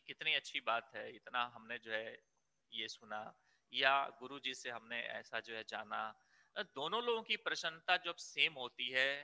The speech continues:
तो वह एक विशेष प्रकार का होता है। तो यही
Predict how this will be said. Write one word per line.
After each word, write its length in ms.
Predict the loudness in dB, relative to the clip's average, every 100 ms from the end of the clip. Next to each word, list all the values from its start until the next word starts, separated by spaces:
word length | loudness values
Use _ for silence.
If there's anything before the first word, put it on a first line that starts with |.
| -10 _ _ _ -12
तो 80 | -8
वह 200 | -2 0 0
एक 180 | -4 -6
विशेष 400 | -8 -4 -4 -6
प्रकार 360 | -12 -14 -12 -12
का 120 | -14
होता 320 | -14 -14 -12
है। 120 | -12 -12 _ _ _ _ _ _ _ _ _ _ _ -4
तो 300 | -4 -4 -2
यही 260 | 2 2